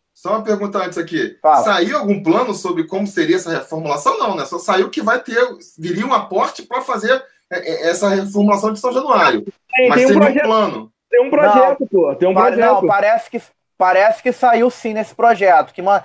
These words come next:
Speaker 2: que a fachada é tombada, então você não pode alterar a cha-, a
Speaker 3: Isso.
Speaker 2: fachada,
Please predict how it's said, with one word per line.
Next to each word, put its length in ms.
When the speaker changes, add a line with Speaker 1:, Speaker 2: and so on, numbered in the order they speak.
Speaker 2:
que 100
a 60
fachada 560
é 40
tombada, 840
então 260
você 240
não 200
pode 260
alterar 340
a 20
cha-, 160
a 80
Speaker 3:
Isso. 60
Speaker 2:
fachada, 720